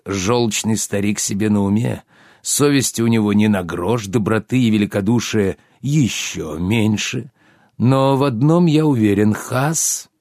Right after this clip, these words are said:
не дурак. А интриговать за спиной короля Маркеля Веселого, да еще в таком вопросе, как отношения с витамантами, надо быть дураком. Нет,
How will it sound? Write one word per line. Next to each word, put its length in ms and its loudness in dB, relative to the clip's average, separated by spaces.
не 300 -4
дурак. 760 -4
А 260 -2
интриговать 800 0
за 100 -4
спиной 380 0
короля 720 -2
Маркеля 640 -4
Веселого, 640 -4
да 100 0
еще 400 0
в 80 -14
таком 380 -2
вопросе, 580 -2
как 220 -12
отношения 960 -2
с 180 -8
витамантами, 920 -2
надо 380 0
быть 320 0
дураком. 720 -4
Нет, 760 -2